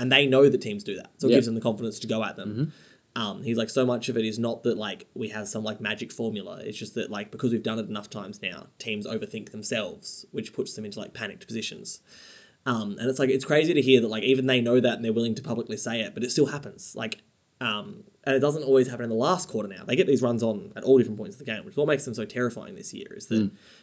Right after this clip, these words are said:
Speaker 1: they'll just do a quarter and they're six goals past you. Um, and then <laughs> sometimes it is in the last quarter, like this week or a couple of weeks ago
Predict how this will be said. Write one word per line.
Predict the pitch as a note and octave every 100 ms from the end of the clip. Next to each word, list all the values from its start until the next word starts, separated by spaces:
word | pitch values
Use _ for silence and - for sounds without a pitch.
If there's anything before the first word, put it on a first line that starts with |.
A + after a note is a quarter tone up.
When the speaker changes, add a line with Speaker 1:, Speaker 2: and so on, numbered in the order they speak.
| -
Speaker 1:
they'll | C3+
just | A#2+
do | B2
a | G#2+
quarter | - G2+ - _ _ _ _ _ _ _ _ -
and | G#2+ G2 G#2
they're | A2 F2 -
six | - -
goals | - -
past | - - -
you. | - - _ _ -
Um, | F#2+ F#2 F2 - _ _ _ _
and | - C3+
then | C3
<laughs> | G#3+
sometimes | G3+ A3+ F3
it |
is | A3
in | F#3
the | B2
last | A2+ -
quarter, | G2+ G2
like | B2
this | E3+ -
week | G2+ F2+ -
or | A#2 A2+
a |
couple | C3 B2+
of |
weeks | B2+ -
ago | F2+